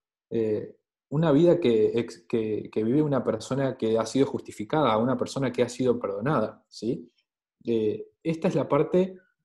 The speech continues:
en donde ese perdón que yo recibo en un primer momento, eh, empieza a tener un efecto en cómo yo vivo,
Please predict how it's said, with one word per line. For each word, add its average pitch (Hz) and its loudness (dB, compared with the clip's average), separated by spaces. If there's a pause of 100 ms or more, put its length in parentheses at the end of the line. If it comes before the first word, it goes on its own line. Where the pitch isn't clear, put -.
(100)
en 120 -2
donde 110 -2 (260)
ese 151 2
perdón 143 2
que 151 2
yo 151 0
recibo 151 2
en 117 -2
un 123 -2
primer 143 2
momento, 156 -4 (400)
eh, 107 -2 (280)
empieza 147 -2 (200)
a 113 -2
tener 117 -2
un 147 0
efecto 170 -2 (220)
en 117 -6
cómo 147 0
yo 156 0 (880)
vivo, 139 2